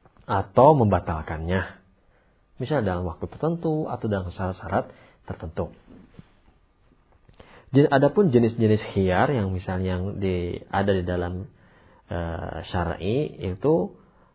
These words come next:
eh, a-, ada khiyar majlis, ada khiyar ghaban, ada khiyar syart,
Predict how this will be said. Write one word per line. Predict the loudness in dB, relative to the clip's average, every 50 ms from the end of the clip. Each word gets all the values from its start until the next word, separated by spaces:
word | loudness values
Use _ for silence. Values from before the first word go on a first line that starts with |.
| _ -4
eh, | -2 -2 0 0 0 -2 -2 -4 -4 -4
a-, | -2 0 2 2 2 0 -2 -6 -8 -8 -8 -10 -12 _
ada | _ 0 2 4 4 4 4 2
khiyar | -2 -2 0 2 2 2 0 -2
majlis, | -4 -4 -6 -4 -4 -2 -2 0 -2 -2 -4 -8 -18 -20 -20 _ _ _ _ _ _ _ _ _ _ _ _ _ _
ada | -6 -4 -2 0 -2 -2 -2 -4
khiyar | -4 -2 -2 -2 -4 -6 -2
ghaban, | 0 0 2 2 2 2 0 -6 -8 -18 -20 -20 _ _ _ _ _ _ _ _
ada | -6 -2 -2 -2 -4
khiyar | -2 -4 -4 -4 -4 -6 -8 -10 -4 0
syart, | 0 0 0 -2 -8 -20